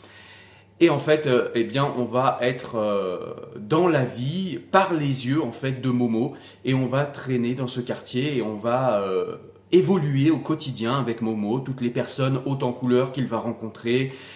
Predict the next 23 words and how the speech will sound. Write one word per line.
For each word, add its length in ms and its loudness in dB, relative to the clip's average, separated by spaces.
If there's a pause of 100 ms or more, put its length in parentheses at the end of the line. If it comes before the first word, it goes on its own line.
(180)
et 80 -6
puis 260 0
on 80 4
va 140 2
prendre 260 0
aussi 240 -4
des 160 2
leçons 480 2
philosophiques, 800 -4
mine 160 0
de 80 -2
rien, 260 -4
de 100 -4
ce 140 -6
petit 260 -6
Momo 300 2
de 100 0
dix 240 -6
ans 140 2
qui 160 -8
est 100 -6
très 240 -4
sensible, 600 -2